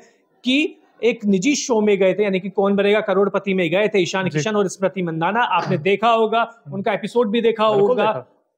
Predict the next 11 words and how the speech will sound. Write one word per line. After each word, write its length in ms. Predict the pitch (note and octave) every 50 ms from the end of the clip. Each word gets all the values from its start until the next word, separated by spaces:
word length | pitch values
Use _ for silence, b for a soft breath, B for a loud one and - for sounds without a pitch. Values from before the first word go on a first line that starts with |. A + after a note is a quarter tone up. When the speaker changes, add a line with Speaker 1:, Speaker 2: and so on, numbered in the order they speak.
| _ _
Speaker 1:
उससे 420 | F4+ - - - - E4+ E4 E4 D#4+
बीसीसीआई 760 | G#3+ F3+ G3 G#3+ - - A3+ F#3 - A#3 G#3+ G#3+ A3+ C4
खुश 440 | B3 - _ - C4 B3+ - - G#3+
नहीं 220 | G#3+ G3 F#3+ F#3+ F#3+
है, 120 | G#3+ A#3+
Speaker 2:
हम्म। 220 | A#3 A#3 - C#3+
Speaker 1:
क्योंकि 400 | C#3+ A#3 A3+ A#3 A#3 G#3+ E3+ - - _ _ _ _ -
बिना 600 | D#3+ C#3+ D#3+ F#3 F#3+ G3+ G#3+ G#3+ A#3+ B3+ - - - F3
बीसीसीआई 640 | D3 D3+ F3 D#3 - G3 F3+ - - F#3+ F3+ F#3+ G#3
की 200 | F#3 - F3+ F3+ E3+
परमिशन 800 | - - - E3+ E3 D#3+ E3 E3+ F3 - - - A3 A3 G#3